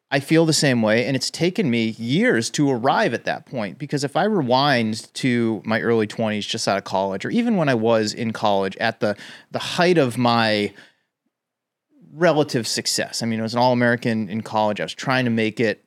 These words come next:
as a pro the first couple of years out of school. Spoiler, I did not make it, but I tied up a lot of my, not just identity. I think I, identity is okay, but I tied up a lot of my self-worth in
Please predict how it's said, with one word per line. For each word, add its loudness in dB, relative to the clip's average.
as -2
a -10
pro -2
the -6
first -6
couple -6
of -6
years -4
out -2
of -8
school. -4
Spoiler, -8
I -18
did -8
not -4
make -2
it, -6
but 2
I 0
tied 0
up -4
a 2
lot 4
of -4
my, 2
not 0
just 0
identity. 2
I 2
think -2
I, 0
identity 0
is -2
okay, 0
but 0
I 0
tied 0
up -4
a 0
lot 4
of 0
my 2
self-worth -2
in 0